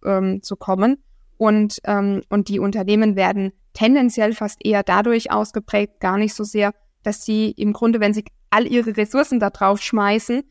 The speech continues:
nicht den technologischen Hub hinbekommen, sondern in vielen Fällen, ähm, ist die Marktadaption, ähm, auch mit dem Thema gesetzliche Regelungen, by the way, ebenso langsam, dass da bestimmte Entwicklungen ausgebremst werden.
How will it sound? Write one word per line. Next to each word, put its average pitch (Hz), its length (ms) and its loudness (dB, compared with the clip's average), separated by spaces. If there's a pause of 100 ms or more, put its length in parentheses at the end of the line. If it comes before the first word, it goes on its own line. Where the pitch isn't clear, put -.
(140)
nicht 226 240 -2
den 220 120 2
technologischen 202 680 -2
Hub 320 220 0
hinbekommen, 208 640 0 (240)
sondern 202 320 0
in 196 140 -2
vielen 208 360 -2
Fällen, 208 520 -2 (340)
ähm, 202 220 0
ist - 180 -6
die 208 60 -2
Marktadaption, 214 1200 0 (120)
ähm, 196 280 -2 (140)
auch 208 300 0
mit 214 240 -4
dem 202 120 0
Thema 202 280 0
gesetzliche 185 500 -6
Regelungen, 254 500 2
by 240 160 2
the 240 100 0
way, 233 240 2 (360)
ebenso 208 420 2
langsam, 196 500 0
dass 185 180 -4
da 196 120 -2
bestimmte 196 400 -2
Entwicklungen 190 560 -2
ausgebremst 190 720 -4
werden. 190 380 -6